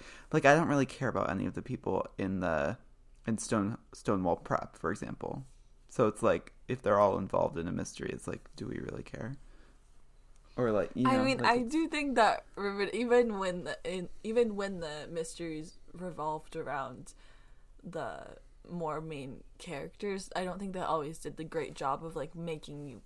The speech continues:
Speaker 2: care about the mystery part.
Speaker 1: But, like, when it was, like, Betty's dad, I feel like it was, like, more interesting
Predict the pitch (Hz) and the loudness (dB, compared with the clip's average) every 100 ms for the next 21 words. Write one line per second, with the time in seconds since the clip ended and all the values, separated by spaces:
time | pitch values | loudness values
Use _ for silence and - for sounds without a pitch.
0 | - - - 160 156 160 170 - - - | -16 -12 -10 -6 -6 -4 -4 -6 -18 -10
1 | - - - - - 349 370 370 370 - | -10 -8 -10 -10 -8 -6 -2 -2 -4 -8
2 | - - - 381 415 - - - 170 185 | -16 -8 -2 -2 -2 0 2 8 8 8
3 | 190 196 - 185 196 131 135 131 131 131 | 6 6 6 6 4 6 6 6 4 2
4 | 98 95 73 82 - 127 117 104 104 95 | 4 6 6 4 0 2 4 4 4 0
5 | 101 - 92 98 85 - - - - - | 0 0 0 -2 -2 -4 -8 -10 -12 -12
6 | - | -10